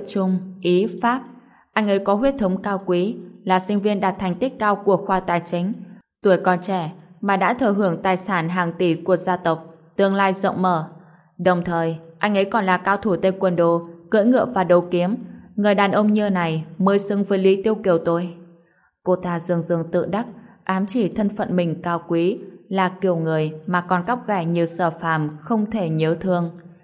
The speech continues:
Charles cũng kiêu ngạo, liếc nhìn Sở Phàm với vẻ mặt khinh bỉ.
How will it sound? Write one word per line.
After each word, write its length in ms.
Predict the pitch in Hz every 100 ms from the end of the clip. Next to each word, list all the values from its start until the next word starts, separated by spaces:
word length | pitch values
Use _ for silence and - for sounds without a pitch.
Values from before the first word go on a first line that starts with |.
| _ _
Charles 540 | - 185 170 165 165 - - -
cũng 280 | 196 214 -
kiêu 140 | 208
ngạo, 300 | 180 170 156 - -
liếc 220 | 220 269
nhìn 220 | 226 175
Sở 240 | - 190 165
Phàm 340 | - 170 160
với 240 | 151 175
vẻ 200 | 180 220
mặt 200 | 170 165 165
khinh 200 | 196 180
bỉ. 460 | 185 165 151 -